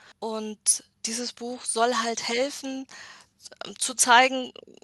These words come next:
was passiert, wenn, wenn Worst Case eintrifft und wie schaffe ich das, trotz alledem mir gute Momente zu schaffen, also den Fokus auf die guten Nachrichten zu haben,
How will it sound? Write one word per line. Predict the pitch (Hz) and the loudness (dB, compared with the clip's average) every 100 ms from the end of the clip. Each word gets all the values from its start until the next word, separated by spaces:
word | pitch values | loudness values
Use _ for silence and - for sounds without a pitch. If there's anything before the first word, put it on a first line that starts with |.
| _ _ _ - - | _ _ _ -14 -6
was | 214 269 - | 2 4 4
passiert, | 277 - 269 262 | 2 2 2 -2
wenn, | 226 240 220 220 | -2 -4 -6 -6
wenn | 240 240 233 214 | -4 -4 -8 -2
Worst | 240 254 - | 2 2 0
Case | 254 233 - | 0 2 2
eintrifft | 220 262 - 277 - | 0 0 -4 -8 -10
und | - 226 | -12 -2
wie | 254 | 2
schaffe | - 262 254 | 2 0 -6
ich | - | -4
das, | 240 240 | 0 0
trotz | - - 294 - - | -2 -4 0 0 0
alledem | 254 262 - 247 240 247 247 - - - _ | 0 0 -2 -2 -2 -4 -10 -16 -20 -20 _
mir | 240 | -8
gute | 247 262 | -6 -6
Momente | 240 226 226 254 | -4 0 0 -2
zu | - | 0
schaffen, | - 196 185 185 | 2 2 0 -8
also | 202 196 | -6 -4
den | 202 | -6
Fokus | - 240 233 233 | -8 -10 -8 -8
auf | - 208 | -6 -8
die | 214 | -10
guten | - 269 262 | -10 -10 -2
Nachrichten | 247 240 247 233 - | 0 0 -2 -8 -6
zu | 220 220 | -6 -4
haben, | 208 202 202 202 | -2 0 -2 -8